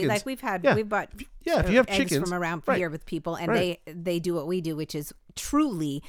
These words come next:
Speaker 2: let their
Speaker 1: Sure, but I mean, I'm
Speaker 2: chickens
Speaker 1: saying
Speaker 2: roam.
Speaker 1: this kind of chicken situation f-, that we have is the only kind I've ever seen yolks like this.
Speaker 2: True.
Speaker 1: So for, for them to say, well,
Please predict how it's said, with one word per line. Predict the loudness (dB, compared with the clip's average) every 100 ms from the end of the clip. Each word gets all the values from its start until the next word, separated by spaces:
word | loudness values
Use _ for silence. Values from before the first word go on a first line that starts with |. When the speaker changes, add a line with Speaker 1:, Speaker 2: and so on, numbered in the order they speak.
| -18 -14
Speaker 2:
let | -4 -2 -2
their | -4 -4
Speaker 1:
Sure, | -2 -2 -2 -4 -4
but | 6
I | 8
mean, | 8
I'm | 4
Speaker 2:
chickens | 4
Speaker 1:
saying | 4
Speaker 2:
roam. | 4 0 -4 -8
Speaker 1:
this | -4 -4 -2
kind | 0 0
of |
chicken | 0 -2 -2
situation | -2 2 6 6 4 -4
f-, | -6
that | -4 0
we | 0
have | -2 -4 -14 -20 -20 _ -20 -6
is | 2 2 2 -6 -12 -20 -20 -20 _ -10
the | 4 6
only | 6
kind | 6 2
I've | 4
ever | 2
seen | 2 0 2 2 2 -4 -18 -20 -12
yolks | 2 2 2 0
like | -2
this. | -4 -10 -12 -16
Speaker 2:
True. | -12 -10
Speaker 1:
So | -2 8 8 8 2 -20 -4
for, | 2 2
for | 4
them | 4 4
to |
say, | 2 4 6
well, | 8 8 8